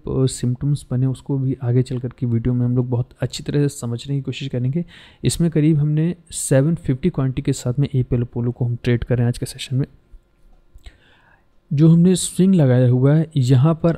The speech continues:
आज के सेशन में next to impossible है। चांसेस हैं कि स्टॉप लॉसेस भी जा सकते हैं, लेकिन बहुत मुश्किल है क्योंकि जितने ऑर्डर फ्लोज हम देख रहे हैं डाउन साइड की तरफ,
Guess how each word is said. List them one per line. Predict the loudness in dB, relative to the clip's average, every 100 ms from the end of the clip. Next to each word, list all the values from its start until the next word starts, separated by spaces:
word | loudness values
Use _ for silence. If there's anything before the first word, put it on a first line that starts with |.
| 0
आज | 0 2
के | -2
सेशन | -6 -4 -2 0
में | 0 -4 _
next | -2 2 2 2 -4 -6 0
to | 2 2
impossible | 0 0 -2 0 -2 -2
है। | -6 _ -20 -20 _ _ _ _ -14 -14 -6
चांसेस | 0 0 2 4
हैं | 2 0 -6 _ -8
कि | -6
स्टॉप | -4 -6 -6
लॉसेस | -6 -4
भी | 0
जा | 2 2
सकते | 0 -2 -2
हैं, | -4 -8 -6 2
लेकिन | 4 4
बहुत | 2 2 2 2
मुश्किल | -4 0 2
है | 2
क्योंकि | 2 -2
जितने | 0 -2 0 -2 0
ऑर्डर | -2 -2
फ्लोज | -2 -2 0
हम | 0 0
देख | 0
रहे | 0
हैं | -2
डाउन | -2 -4
साइड | -4 -6
की | -2
तरफ, | -2 -4